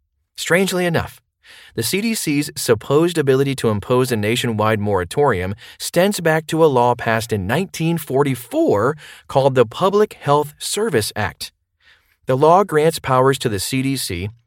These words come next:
that allow them to create measures to stop the spread of disease. In the C D C's view, they had the power to impose moratoriums because evictions would enable the further spread of covid nineteen.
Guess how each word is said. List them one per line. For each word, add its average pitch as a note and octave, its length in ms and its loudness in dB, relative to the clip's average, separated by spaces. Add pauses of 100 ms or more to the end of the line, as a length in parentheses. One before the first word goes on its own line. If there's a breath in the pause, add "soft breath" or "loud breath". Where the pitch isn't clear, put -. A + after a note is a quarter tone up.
that A2+ 120 2
allow B2 260 4
them C#3+ 140 2
to C#3+ 80 0
create B2+ 400 0
measures G#2+ 460 -2
to G#2 120 -4
stop A#2 520 -2
the C3 100 0
spread - 420 -2
of G#2+ 180 -2
disease. G#2+ 560 -6 (760)
In B2 120 2
the A#2 60 2
C E3 180 -2
D C#3 140 0
C's C#4 320 -2
view, G2 380 -8 (480 loud breath)
they G3+ 160 4
had A3+ 160 2
the A#3 100 4
power D#3 380 2
to D3 160 0
impose B2+ 380 2
moratoriums A2+ 800 0 (200 soft breath)
because B2+ 260 2
evictions D#3+ 500 2
would D#3+ 120 0
enable B2+ 320 0
the A2+ 80 0
further C3+ 420 2
spread A#2 420 0
of A2 140 -4
covid A#2+ 400 2
nineteen. A2 640 -4